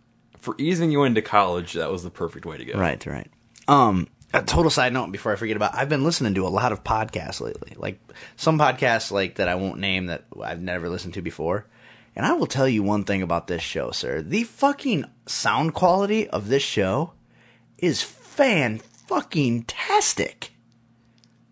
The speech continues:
Speaker 2: Like, it is crystal clear, sir.
Speaker 1: We do need the pop filters, the screens.
Speaker 2: Yeah, but I've, I, and when I, earlier when I said, "Wow, I haven't done that in a while,"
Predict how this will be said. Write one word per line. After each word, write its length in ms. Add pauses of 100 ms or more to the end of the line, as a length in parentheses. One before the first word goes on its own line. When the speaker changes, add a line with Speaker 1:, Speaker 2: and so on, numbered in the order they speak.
(280)
Speaker 2:
Like, 180
it 140
is 160
crystal 1160 (220)
clear, 420
sir. 300 (880)
Speaker 1:
We 140
do 160
need 200
the 220
pop 260
filters, 540
the 80
screens. 380
Speaker 2:
Yeah, 380
but 300 (200)
I've, 280 (240)
I, 80
and 400
when 120
I, 80
earlier 300
when 100
I 40
said, 200
"Wow, 160
I 60
haven't 140
done 140
that 160
in 60
a 40
while," 380